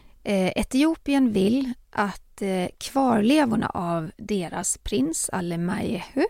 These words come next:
jag hoppas jag säger rätt, ska lämnas tillbaka då till Etiopien. Och det är ju så att den här prinsen, han, eh, fördes till Storbritannien under slutet av artonhundratalet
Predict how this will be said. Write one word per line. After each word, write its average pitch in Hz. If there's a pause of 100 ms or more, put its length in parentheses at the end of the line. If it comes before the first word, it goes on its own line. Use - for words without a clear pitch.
(360)
jag -
hoppas 202
jag 226
säger 226
rätt, 294 (720)
ska 208
lämnas 180 (180)
tillbaka -
då -
till - (100)
Etiopien. -
Och 226
det 254
är 240
ju 214
så 214
att 196
den 214
här 208
prinsen, 220
han, 185
eh, 175 (480)
fördes 196
till -
Storbritannien 214
under 175
slutet 175
av -
artonhundratalet 185